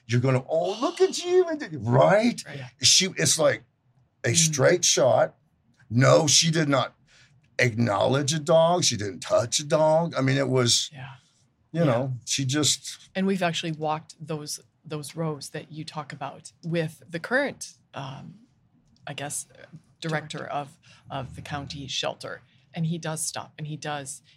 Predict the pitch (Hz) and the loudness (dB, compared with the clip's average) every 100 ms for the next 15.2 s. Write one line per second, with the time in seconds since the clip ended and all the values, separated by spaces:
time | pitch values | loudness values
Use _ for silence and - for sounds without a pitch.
0 | - 180 170 151 165 160 190 180 156 165 | -10 -4 -2 0 -2 -4 -6 -6 -6 -4
1 | 160 - 160 - 160 165 135 170 156 147 | -4 -4 -6 -8 -8 -8 -6 -4 -4 -6
2 | 120 160 - - 151 - 147 143 143 139 | -14 -14 -12 -8 -6 -8 -10 -10 -8 -8
3 | 120 - 165 185 165 - 185 160 156 160 | -10 -12 -10 -10 -10 -8 -8 -6 -6 -6
4 | 143 143 151 151 151 - 160 - - - | -8 -12 -12 -12 -12 -10 -10 -10 -20 -20
5 | - _ 165 170 165 156 160 165 165 160 | -20 _ -6 -2 -2 -2 -2 -4 -4 -8
6 | - 165 160 147 143 139 135 - - - | -10 -12 -8 -8 -6 -10 -12 -20 -14 -8
7 | 170 - 160 151 143 160 135 147 147 - | -4 -4 -4 -6 -8 -10 -12 -10 -10 -12
8 | 160 165 - 160 139 - 147 - - - | -10 -8 -6 -8 -8 -8 -8 -10 -20 -6
9 | 180 170 165 165 175 170 160 165 160 160 | 0 0 -2 -4 -2 -4 -2 -4 -4 -4
10 | 151 143 123 _ - - 147 - 160 165 | -4 -8 -12 _ -12 -8 -8 -6 -6 -2
11 | 156 139 127 135 175 160 143 - 139 - | -2 -2 -6 -12 -8 -8 -4 -4 -4 -4
12 | 156 160 165 175 170 160 - 160 156 147 | -6 -6 -8 -10 -10 -10 -10 -10 -6 -8
13 | 143 151 143 147 151 - 110 110 92 127 | -8 -10 -10 -10 -12 -2 0 0 4 4
14 | 143 151 127 101 95 107 131 131 143 131 | 4 2 -2 0 2 4 2 0 -2 0
15 | 127 | 2